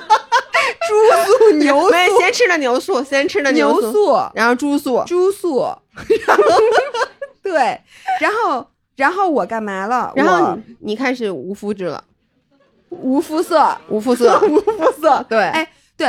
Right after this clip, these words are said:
Speaker 1: 我，我跟大家说一下，就是猪素这事儿，咱们先暂且不，按住不表，暂且不提。我吃无肤质这件事儿是真的，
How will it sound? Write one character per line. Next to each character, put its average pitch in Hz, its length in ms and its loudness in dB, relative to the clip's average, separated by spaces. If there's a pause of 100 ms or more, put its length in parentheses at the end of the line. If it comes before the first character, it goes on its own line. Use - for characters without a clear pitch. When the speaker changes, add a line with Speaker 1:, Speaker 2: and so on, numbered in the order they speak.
(300)
Speaker 1:
我， 208 180 -4
我 233 140 -2
跟 302 160 -4
大 359 80 -4
家 285 140 -4
说 320 180 -6
一 311 40 -6
下， 226 140 -6
就 233 80 -4
是 233 80 -2
猪 339 220 -6
素 370 220 -4
这 214 120 -4
事 202 100 -6
儿， 175 100 -6
咱 175 120 -6
们 190 80 -8
先 202 180 -6
暂 202 200 -6
且 - 140 -12
不， - 240 -16 (120)
按 302 220 2
住 262 120 0
不 240 120 -10
表， 101 480 -4
暂 247 160 -2
且 208 100 0
不 180 140 -10
提。 175 400 -6 (380)
我 208 200 2
吃 330 220 -4
无 285 180 -4
肤 339 280 -8
质 311 180 -8
这 226 80 -10
件 214 220 -6
事 226 60 -8
儿 185 100 -8
是 190 60 -8
真 302 420 -4
的， - 260 -4